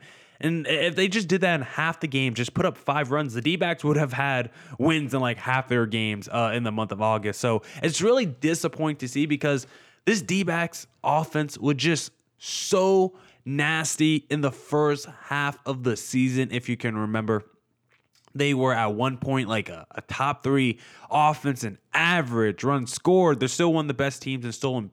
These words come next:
bases. Like, this team was basically doing everything from an offensive standpoint. Extra bases, taken, run scoring percentage when players were on the bases, like, they were coming home. Like, everything you would want your offense to do, the D-backs were doing it. And then now,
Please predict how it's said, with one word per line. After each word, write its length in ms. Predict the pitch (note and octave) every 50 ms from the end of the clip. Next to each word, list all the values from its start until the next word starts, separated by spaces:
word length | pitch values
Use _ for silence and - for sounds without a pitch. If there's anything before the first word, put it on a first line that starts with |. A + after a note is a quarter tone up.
| _ -
bases. 640 | B2+ D#3+ F3 F#3 F3 - - C#3+ C3 A#2+ A2 G2+
Like, 240 | A#2 A2+ G#2+ - - - - - - -
this 200 | F3+ G3 G3 G3+
team 220 | - G#3+ G3+ G3
was 160 | F3+ E3 D3 C3
basically 640 | A#2+ D3+ D#3 D#3 - D#3 D3 - D3 D3+ D3 C3+
doing 260 | B2 C#3 C3+ C3+ C3 B2+ - -
everything 480 | - D3 E3 D#3 D#3 D#3 C#3+ - C#3 B2+
from 180 | A#2+ C3+ B2 A#2+
an 60 | A2
offensive 440 | - B2 B2+ C3 - B2 A2 G#2 -
standpoint. 480 | - - C#3+ D3 C3+ B2+ B2+ A#2 G#2+ - - - - - - -
Extra 320 | F#3 F#3 F#3 - - E3+
bases, 500 | C#3+ A#2+ D#3 D3 C#3 B2+ - A#2 G#2+ F#2+
taken, 560 | - - D#3+ F3+ G3 F#3+ - - C#3+ B2+ A#2 A2+
run 240 | C3 D3+ D#3 D3
scoring 460 | C#3 - - - - D3+ D#3 D3+ D3+ C#3+
percentage 560 | C#3+ C3+ A#2+ - - D#3+ D#3 D3+ D#3 C#3+ C3
when 300 | C3 C#3 C3+ B2+ A#2+ B2 - - - - _ _ -
players 260 | F3+ F3+ F3 D#3+ D3
were 80 | D3
on 180 | B2 D3+ E3 D#3+
the 60 | C#3+
bases, 420 | A#2+ G2+ D3 D#3 C#3 B2+ - D3+ C3+
like, 180 | C3 A#2+ A#2+
they 120 | - C#3 D3
were 140 | C#3+ C3+
coming 260 | C#3 - D3 C#3+ C3+ A#2+
home. 240 | B2+ D#3 E3+ E3
Like, 220 | D3 C3+ B2 A#2+ -
everything 500 | - D3 F#3 F#3+ F#3+ G3 F#3 F#3 E3+ E3
you 60 | D#3
would 100 | D3 C#3
want 260 | C3 C3+ C#3+ D#3 D3+ C#3
your 120 | B2 G#2
offense 460 | - C3 C#3+ D3+ - - C#3 C3 B2 -
to 80 | B2
do, 320 | A2+ A2+ D3+ F3+ F#3+ D3+ B2+ - - - - -
the 100 | D3+ D#3
D-backs 500 | B2+ F3 G3 G3+ F3 F#3+ F#3 F3+ - -
were 80 | D#3
doing 340 | C3+ A#2+ D#3+ G3 C4+ D4+ A#3
it. 140 | F3+ E3+ -
And 100 | D3+ E3+
then 160 | F3 E3 D#3+
now, 400 | E3 F#3 A3+ D4 C#4 B3 G#3 F#3+